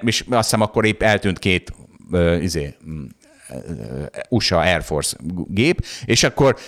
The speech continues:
akkor elkezdte ezt csinálni, hogy Bermuda háromszög, és elkezdte az embereket szopatni ezzel, hogy úristen, mi van ott,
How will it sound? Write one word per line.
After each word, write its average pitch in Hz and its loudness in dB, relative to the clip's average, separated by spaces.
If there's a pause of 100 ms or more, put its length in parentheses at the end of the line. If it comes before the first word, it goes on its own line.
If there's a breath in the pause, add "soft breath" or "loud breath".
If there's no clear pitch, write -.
akkor 113 2
elkezdte 78 0
ezt 69 -2
csinálni, 65 -4
hogy 78 0
Bermuda 78 2
háromszög, 143 2
és 120 2
elkezdte 110 0
az 98 0
embereket 85 0
szopatni 76 -4
ezzel, 64 -4
hogy 78 -2
úristen, 104 0
mi 85 2
van 78 0
ott, 110 2